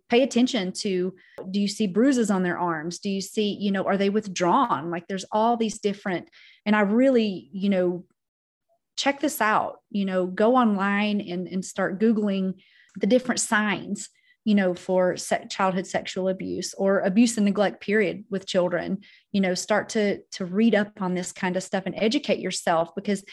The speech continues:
even though it may not be your child, it may be your child's best friend. As adults, it's our, it's, it's our responsibility. In my opinion, it's our responsibility to, to try to protect all children,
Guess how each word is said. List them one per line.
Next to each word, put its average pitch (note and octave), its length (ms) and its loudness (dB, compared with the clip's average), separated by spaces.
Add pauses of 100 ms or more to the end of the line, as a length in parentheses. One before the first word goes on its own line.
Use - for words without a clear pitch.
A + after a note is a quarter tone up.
even B3 200 4
though A#3+ 140 6
it G3 80 2
may A3+ 100 6
not A3 220 4
be G#3 100 0
your G3+ 120 0
child, A#3 360 0
it G3+ 100 -2
may G#3 140 -2
be G#3 80 -4
your F#3+ 140 -4
child's F#3 300 -2
best E3 260 -4
friend. E3+ 360 -4 (360)
As G3 200 -2
adults, F3+ 640 -2 (240)
it's G3+ 240 -4 (340)
our, A#3 260 -2
it's, G#3 220 -2 (160)
it's G3+ 140 -4
our A#3+ 160 2
responsibility. F#3 960 -4
In G3 100 0
my G#3 180 2
opinion, G#3 360 0
it's - 160 -6
our G3 120 -2
responsibility F#3 880 -4 (500)
to, F#3+ 440 -2 (240)
to - 100 -8
try G#3 180 -6
to G3 60 -6
protect - 400 -8
all F#3 140 -2
children, - 600 -10